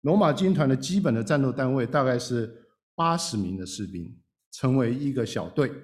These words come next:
小队的队长就是我们在福音书，在，呃，呃，在这个《使徒行传》里面看到的百夫长，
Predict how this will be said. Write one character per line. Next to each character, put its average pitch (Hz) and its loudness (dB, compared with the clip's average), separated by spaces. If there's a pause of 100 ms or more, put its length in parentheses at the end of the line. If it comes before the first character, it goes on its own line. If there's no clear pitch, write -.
(640)
小 135 4
队 190 4
的 143 4
队 147 4
长 - -8 (140)
就 143 4
是 135 -2
我 110 2
们 117 -2
在 131 4
福 123 0
音 143 4
书， 143 -2 (300)
在， 123 4
呃， 101 -6 (520)
呃， 101 -4
在 117 -4
这 113 -4
个 104 -4
《使 120 -2
徒 131 2
行 135 2
传》 175 6
里 120 4
面 117 2
看 139 0
到 120 2
的 101 0
百 95 -6
夫 120 -4
长， - -6